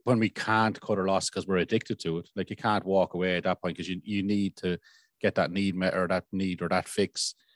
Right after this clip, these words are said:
or you need to try fix the problem that's in there. And a lot of times, if it's, it is a financial problem, you're thinking, "I have to fix it now. I have to go in right now and do it. I can't wait till tomorrow in case I get discovered. I have to get it done straight away."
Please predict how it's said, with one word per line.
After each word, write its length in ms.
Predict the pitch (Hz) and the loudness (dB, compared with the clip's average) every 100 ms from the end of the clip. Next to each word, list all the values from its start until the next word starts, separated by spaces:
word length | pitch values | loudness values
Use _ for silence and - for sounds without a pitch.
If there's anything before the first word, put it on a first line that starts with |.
| _ _ _ | _ _ _
or 40 | 98 | -2
you 60 | |
need 140 | 95 - | 0 0
to 60 | |
try 180 | - 92 | 0 0
fix 280 | - 104 - | 0 -2 -2
the 100 | - | -2
problem 340 | 95 92 90 | 2 4 2
that's 220 | 85 82 | -2 -2
in 140 | 101 104 | 0 2
there. 280 | 90 - - | 2 0 -4
And 260 | 95 87 - | -10 -10 -8
a 80 | 104 | -2
lot 140 | 104 | 0
of 60 | 90 | 2
times, 240 | 101 92 | 0 -2
if 120 | 90 90 | -4 -6
it's, 140 | - | -4
it 80 | 104 | -2
is 140 | 101 | -4
a 40 | 101 | -2
financial 520 | 92 87 90 - - | 0 0 -2 -4 0
problem, 360 | 92 90 87 - _ _ _ - | 2 2 -2 -8 _ _ _ -8
you're 80 | |
thinking, 180 | 107 90 | -4 -2
"I 40 | 85 | 0
have 220 | 104 92 | 0 -2
to 80 | - | -4
fix 240 | 92 - | -8 -6
it 80 | 85 | -2
now. 160 | 87 | 0
I 60 | 85 | -2
have 280 | - 95 - | 0 0 0
to 80 | 85 | -4
go 100 | 92 | -4
in 140 | 85 | -2
right 200 | 90 85 | -4 -4
now 200 | 87 85 | -6 -8
and 80 | 80 | -4
do 160 | 92 85 | -4 -4
it. 60 | |
I 60 | 87 | -6
can't 300 | - 98 85 | 0 0 2
wait 220 | 98 98 | 2 0
till 100 | 92 | -2
tomorrow 280 | 98 90 85 | -2 -2 -2
in 60 | |
case 260 | 80 92 - | -4 -6 -6
I 40 | |
get 160 | - 87 | -6 -8
discovered. 480 | - - 95 90 - _ _ _ _ _ - | -6 -4 -2 -2 -6 _ _ _ _ _ -8
I 60 | |
have 200 | 98 107 | 0 0
to 80 | - | 0
get 120 | 95 | -4
it 80 | 82 | -2
done 200 | 98 85 | -2 -2
straight 280 | - 90 87 | -2 -2 0
away." 300 | 95 90 | 2 2